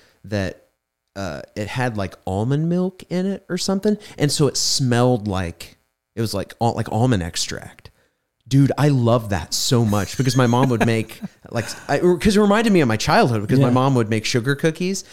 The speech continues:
Speaker 1: and would
Speaker 2: Yeah.
Speaker 1: put almond extract in it, and it reminded me of that. Every time I'd wash my hair, it would remind me of that. They discontinued it. I even sent them a D M on Instagram asking
Speaker 2: Now, what, what product is this? Who is it?
Speaker 1: I, I
Speaker 2: Do you
Speaker 1: don't,
Speaker 2: remember?
Speaker 1: should I say the brand? I don't wanna, like,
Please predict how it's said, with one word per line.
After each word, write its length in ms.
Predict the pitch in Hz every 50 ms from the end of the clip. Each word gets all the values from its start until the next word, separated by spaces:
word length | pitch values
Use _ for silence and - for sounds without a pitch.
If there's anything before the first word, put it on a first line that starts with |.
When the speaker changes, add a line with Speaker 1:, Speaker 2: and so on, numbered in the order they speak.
| - - -
Speaker 1:
and 100 | 117 123
would 60 | 143
Speaker 2:
Yeah. 160 | 151 123 117
Speaker 1:
put 100 | 113 120
almond 260 | - 117 120 113 107 110
extract 400 | 123 135 - - - 107 107 117
in 60 | 107
it, 80 | -
and 80 | - 131
it 60 | 123
reminded 500 | 101 120 117 113 123 165 226 226 175 123
me 80 | 113 104
of 60 | 92
that. 100 | 90 - -
Every 120 | 139 165
time 220 | 170 - 185 175 156
I'd 60 | 143
wash 260 | 139 139 135 - -
my 80 | 123 117
hair, 320 | 123 127 113 101 95 - - - - - -
it 80 | - 131
would 140 | 131 117 113
remind 340 | 113 110 110 117 135 151
me 80 | 143 117
of 60 | 101
that. 120 | 101 90 - - - - -
They 140 | - 139 131
discontinued 840 | 113 147 156 - - - 143 123 - - 143 143 139 113 98 85 -
it. 220 | 73 - - _ - - - - -
I 140 | 160 170 196
even 340 | 220 208 226 190 180 147
sent 340 | 135 - - 147 143 147 -
them 200 | 131 123 113 110
a 40 | 110
D 360 | 110 104 123 120 117 113 110
M 240 | 113 113 110 98 90
on 480 | - - 104 101 95 98 98 95 95 -
Instagram 640 | - 117 117 - - - 113 87 98 101 95 92 90 -
asking 640 | - 107 110 113 - - - 110 98 95 92 90 90 -
Speaker 2:
Now, 100 | 139 143
what, 260 | 143 147 175 196 190 156
what 160 | 143 156 143
product 380 | - 160 165 165 170 147 -
is 160 | 180 202 185 170
this? 400 | 196 208 214 - - - - - _ _
Who 100 | 143 135
is 180 | 147 156 160 165
it? 120 | 175 175 -
Speaker 1:
I, 60 | 107
I 40 | 117
Speaker 2:
Do 60 | 135
you 40 | 127
Speaker 1:
don't, 40 | 131
Speaker 2:
remember? 240 | 127 135 160 175
Speaker 1:
should 80 | 180 135
I 40 | 127
say 240 | 120 - - 147 143
the 80 | 135 113
brand? 340 | 101 110 113 131 151 156
I 60 | 135 120
don't 100 | 120 113
wanna, 160 | 113 110 107
like, 220 | 104 101 98 -